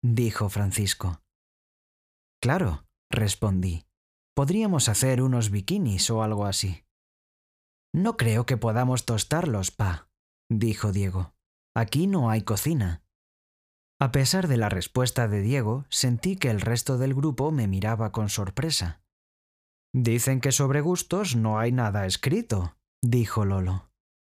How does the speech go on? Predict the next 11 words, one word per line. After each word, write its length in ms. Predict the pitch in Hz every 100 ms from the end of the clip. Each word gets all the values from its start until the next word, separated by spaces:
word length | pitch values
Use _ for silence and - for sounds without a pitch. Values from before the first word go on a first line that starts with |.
| _ _ _ _ _ -
"Pero 260 | 160 143
comer 380 | 147 135 143 151
bikinis, 720 | 151 147 165 131 165 - - -
aunque 280 | 104 - 104
sean 320 | - 117 113
tostados, 760 | 127 123 156 131 123 156 - _ -
me 200 | 147 147
parece 360 | 151 165 185
un 160 | 240 156
poco 320 | 131 110 107
extremo". 680 | 95 - - 151 202 90 85